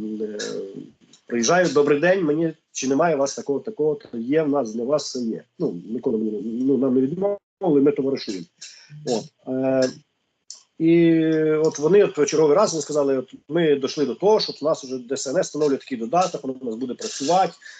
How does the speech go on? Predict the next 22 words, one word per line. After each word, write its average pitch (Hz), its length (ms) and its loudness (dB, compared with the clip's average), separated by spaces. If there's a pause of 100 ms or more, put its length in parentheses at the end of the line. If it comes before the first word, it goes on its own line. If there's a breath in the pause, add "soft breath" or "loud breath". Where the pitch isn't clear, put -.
(140 loud breath)
давайте 135 340 2
ми 135 100 2
покажемо, 127 300 -2
як - 80 -6
це 135 80 -8
працює, 170 380 0
можливо, 139 380 2 (120)
колись 127 240 -4
ви 165 120 2
до 170 100 2
цього 147 240 0
дойдете». 143 400 2
Ну, 143 120 -4
я 151 80 0
їх - 340 -6
порадив, 143 360 0
що 127 100 -6
ми 143 60 0
вже 127 80 -2
працюємо 120 320 -4
на - 20 -6
цьому 127 220 -4